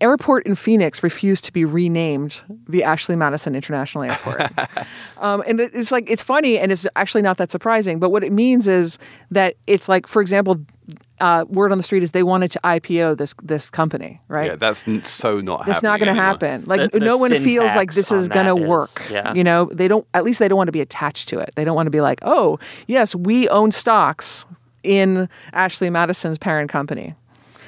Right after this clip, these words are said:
Speaker 1: So it's interesting. I, I feel like even though twenty percent of people in Ottawa and fourteen percent of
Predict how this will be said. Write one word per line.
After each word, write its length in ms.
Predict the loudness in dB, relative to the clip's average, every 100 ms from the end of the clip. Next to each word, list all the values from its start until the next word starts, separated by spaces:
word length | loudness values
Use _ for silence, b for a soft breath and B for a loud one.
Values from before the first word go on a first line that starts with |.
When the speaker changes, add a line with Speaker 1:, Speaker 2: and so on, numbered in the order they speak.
| b
Speaker 1:
So 160 | 0 2
it's 140 | 4
interesting. 460 | 2 2 0 0 0
I, 100 | 0
I 120 | 0
feel 200 | 0 2
like 300 | 2 2 0 -10 B B B B
even 280 | 2 4 4
though 400 | 6 6 4 0 _ _ -6
twenty 280 | 2 4 4
percent 340 | 4 4 4
of 60 | 4
people 220 | 2 4
in 60 |
Ottawa 440 | 4 4 4 4 2
and 180 | 0 0
fourteen 440 | 0 0 2 2
percent 360 | 2 2 2
of 60 | 2